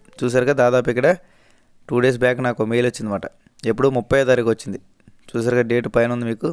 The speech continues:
ముప్పై తారీఖు నవంబర్ వచ్చింది. దీని మీద క్లిక్ చేసి, దాని మీద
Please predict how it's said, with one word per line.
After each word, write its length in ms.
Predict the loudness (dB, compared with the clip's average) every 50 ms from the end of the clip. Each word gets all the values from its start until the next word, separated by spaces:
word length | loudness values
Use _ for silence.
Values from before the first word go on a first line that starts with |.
| -4
ముప్పై 220 | -6 -4 0 2 2 4
తారీఖు 260 | 4 2 0 0 -2 -4 -4
నవంబర్ 280 | -4 -4 -2 -2 -2 -4
వచ్చింది. 200 | -4 -6 -8 -8 -6
దీని 120 | -6 -6
మీద 80 | -6 -6 -6
క్లిక్ 160 | -8 -8 -6 -6
చేసి, 220 | -6 -4 -2 -4 -4 -4 _ _ _ _ _ _ _ _ _ _ _ _ _ _ _ _ _ _ -20 -20 _ _ _ _ _ _ _ _ _ _ _ -8 0 2
దాని 140 | 2 2 2 0
మీద 80 | -2